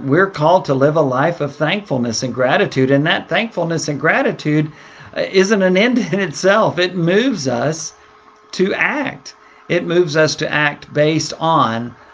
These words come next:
the things that we have been given that we are so very grateful and thankful for. Be devoted in prayer, being watchful and thankful.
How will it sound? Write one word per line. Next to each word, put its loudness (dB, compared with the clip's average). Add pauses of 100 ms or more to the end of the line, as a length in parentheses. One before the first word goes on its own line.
the 2
things 0
that -4
we 2
have 2
been 0
given -2
that -8
we -4
are -4
so -6
very -2
grateful -4
and -6
thankful -8
for. -10 (480)
Be 0
devoted 2
in 2
prayer, 2
being -2
watchful 0
and -2 (360)
thankful. -4